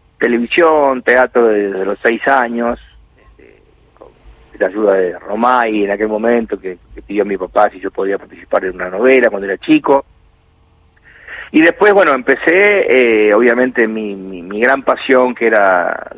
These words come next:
cantar y actuar, y lo pude plasmar cuando, este, hice Drácula en el noventa y uno, este, como uno de sus protagonistas, como el primer Jonathan Harker de la versión de Drácula de Luna Park.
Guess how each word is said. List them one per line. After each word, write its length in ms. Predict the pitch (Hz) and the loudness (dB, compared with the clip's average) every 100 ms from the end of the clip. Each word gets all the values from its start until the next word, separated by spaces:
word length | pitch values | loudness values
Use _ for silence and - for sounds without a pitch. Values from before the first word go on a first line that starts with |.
| _ | _
cantar 500 | 98 98 - 123 120 | -4 -4 0 0 2
y 80 | 110 | -2
actuar, 600 | - 117 123 131 160 - | -2 2 4 4 0 -6
y 160 | 113 101 | -10 -8
lo 120 | 92 | -10
pude 280 | - 117 110 | -2 0 2
plasmar 580 | 107 87 110 117 143 - _ _ _ _ _ _ | -2 -2 0 0 0 -6 _ _ _ _ _ _
cuando, 880 | - 110 110 120 139 123 104 - - _ _ _ | 0 0 2 4 6 4 2 -4 -14 _ _ _
este, 560 | _ - - - - - | _ -12 -12 -12 -16 -12
hice 260 | 107 - 101 | -12 -2 0
Drácula 680 | 107 127 - 98 92 90 _ _ | 2 0 -2 -4 -4 -6 _ _
en 140 | - 95 | -20 -16
el 300 | 92 87 92 | -16 -16 -16
noventa 360 | 92 95 101 | -12 -8 -6
y 80 | 107 | 0
uno, 360 | 123 127 151 - _ _ _ _ _ - - _ _ _ _ _ _ | 2 2 0 -2 _ _ _ _ _ -20 -20 _ _ _ _ _ _
este, 420 | 92 - - 85 | -20 -12 -8 -8
como 280 | - 87 95 | -10 -8 -4
uno 200 | 104 101 | -2 -2
de 80 | - | -4
sus 160 | - | -6
protagonistas, 640 | - 104 104 101 127 131 104 | -8 -4 -2 0 0 -2 -4
como 260 | 92 90 85 | -4 -8 -12
el 140 | 82 - _ | -14 -20 _
primer 300 | 101 110 113 | -6 -4 -4
Jonathan 400 | 104 113 110 101 - | -4 -2 -2 -4 -2
Harker 360 | 110 104 95 92 | -4 -2 -6 -6
de 120 | 90 | -8
la 120 | 92 | -8
versión 440 | 92 92 - 92 90 | -8 -10 -12 -12 -10
de 100 | 90 | -6
Drácula 560 | 95 92 - 92 90 | -4 -4 -8 -8 -8
de 80 | 90 | -8
Luna 240 | 90 98 | -10 -6
Park. 340 | 95 143 170 | 0 0 0